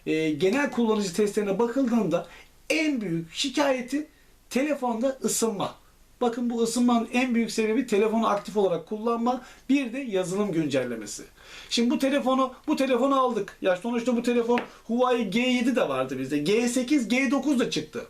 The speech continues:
Şimdi bu telefonları, e, Türk Telekom Huawei ile anlaşma yaptı. Telefon bin üç yüz T L, ben buna bin üç yüz T L para vereceğim.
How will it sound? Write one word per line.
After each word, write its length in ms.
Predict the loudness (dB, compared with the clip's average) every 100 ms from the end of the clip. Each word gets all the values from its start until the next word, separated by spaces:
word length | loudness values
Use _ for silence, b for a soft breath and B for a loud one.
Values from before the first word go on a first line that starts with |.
| -18 _ _ -20 -20 -12
Şimdi 220 | -4 0 2
bu 60 |
telefonları, 680 | 2 2 2 2 2 2 0 B B -4
e, 240 | -2 -2 0
Türk 220 | -2 0
Telekom 500 | 2 2 2 0 0 B
Huawei 380 | -2 2 4 4
ile 80 | 2
anlaşma 460 | 0 0 -2 0 0
yaptı. 400 | 0 -2 -4 -4 B
Telefon 480 | -4 0 0 -2 -2
bin 60 | 0
üç 220 | 0 2
yüz 140 | 0
T 180 | 2 0
L, 180 | 0 -2 B B
ben 200 | 2 2
buna 180 | 2 2
bin 60 |
üç 160 | 0 -2
yüz 60 | 0
T 140 | 2
L 80 | 4
para 240 | 2 0
vereceğim. 440 | 0 0 0 -2